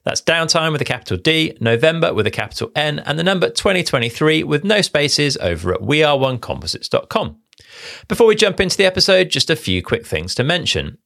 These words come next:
Firstly, if you want to support the podcast, then you can either set up a donation via my Patreon at patreon dot com forward slash downtime podcast, or grab yourself some merch from downtime podcast dot com forward slash shop,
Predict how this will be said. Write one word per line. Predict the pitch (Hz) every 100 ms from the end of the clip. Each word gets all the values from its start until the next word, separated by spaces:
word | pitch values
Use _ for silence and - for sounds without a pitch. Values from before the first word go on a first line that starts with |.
| -
Firstly, | - 208 196 202
if | 160 -
you |
want | 202
to | 185
support | - - 160
the | 117
podcast, | 160 156 160 156 -
then | 165
you | 170
can | 190
either | 202 196 202
set | - -
up | 147
a | 156
donation | 147 143 156 151 156
via | 127 110
my | 95 90
Patreon | - 151 151 165 151 147
at | 90 -
patreon | - 139 - 131 120
dot | -
com | - 127 -
forward | - 156
slash | 127 98 -
downtime | 101 95 - 90 92
podcast, | 160 160 165 156 - - - -
or | 226 233 226
grab | 220 190
yourself | 175 156 139
some | 131
merch | 165 202 -
from | 135
downtime | 127 135 131 135 120
podcast | 131 120 113 104
dot | 147 -
com | 170 165
forward | - 107
slash | - 110
shop, | - 175 -